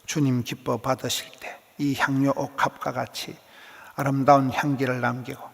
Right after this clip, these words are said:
많은 영향력을 남기는, 기념이 되는, 기적이 되는 씨앗이 되기를 원합니다.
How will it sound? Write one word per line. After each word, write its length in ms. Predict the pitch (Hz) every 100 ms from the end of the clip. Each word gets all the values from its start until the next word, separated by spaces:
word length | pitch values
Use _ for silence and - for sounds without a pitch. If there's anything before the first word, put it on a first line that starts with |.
| - _ _
많은 480 | 131 131 135 139 131
영향력을 680 | 123 127 151 147 131 123 123
남기는, 340 | 127 127 131 - - _
기념이 460 | - 156 160 151 127
되는, 360 | 120 120 120 - - - - -
기적이 520 | - 139 175 139 143
되는 360 | 131 123 123 117
씨앗이 720 | - - 131 127 - 131 120
되기를 440 | - 135 123 113 131
원합니다. 680 | 143 120 117 120 117 -